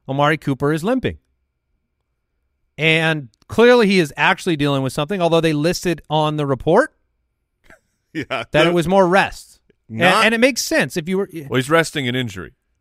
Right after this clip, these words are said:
Speaker 2: Right. It says, "Not injury related, rest, heel."
Speaker 1: And
Speaker 2: Not
Speaker 1: so
Speaker 2: H E A L, <laughs> H E E L as in his heel.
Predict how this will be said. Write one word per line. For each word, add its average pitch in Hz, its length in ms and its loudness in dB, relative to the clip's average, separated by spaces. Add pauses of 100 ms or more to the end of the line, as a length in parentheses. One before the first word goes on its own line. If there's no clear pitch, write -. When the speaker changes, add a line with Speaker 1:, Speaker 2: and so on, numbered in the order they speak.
(200)
Speaker 2:
Right. 131 300 -2
It 139 160 -2
says, 160 320 0
"Not 156 360 -2
injury 180 400 -2
related, 139 680 -4 (360)
rest, 117 600 -4 (640)
heel." 123 400 -8
Speaker 1:
And - 80 -20 (960)
Speaker 2:
Not 208 220 0
Speaker 1:
so 226 120 2
Speaker 2:
H 254 180 -4
E 220 260 -4
A 220 300 0
L, 95 420 -4
<laughs> 156 60 -10
H 165 340 -2
E 160 360 -4
E 185 320 -4
L 110 260 -4
as 117 180 -6
in 117 200 -6
his 139 440 -8
heel. 131 500 -12